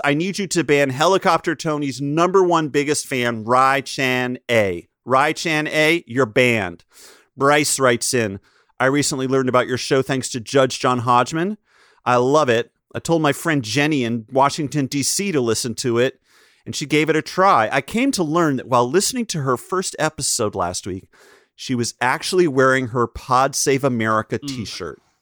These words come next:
Speaker 1: So obviously she must be banned."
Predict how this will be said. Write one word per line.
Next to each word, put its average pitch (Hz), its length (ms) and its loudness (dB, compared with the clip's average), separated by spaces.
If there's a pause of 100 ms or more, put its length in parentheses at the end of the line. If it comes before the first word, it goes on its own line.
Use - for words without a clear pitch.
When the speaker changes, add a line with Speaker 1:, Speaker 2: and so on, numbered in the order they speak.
(240)
Speaker 1:
So 165 220 -2
obviously 165 560 2
she 147 280 -6
must 147 460 0
be 113 120 -4
banned." 82 540 -6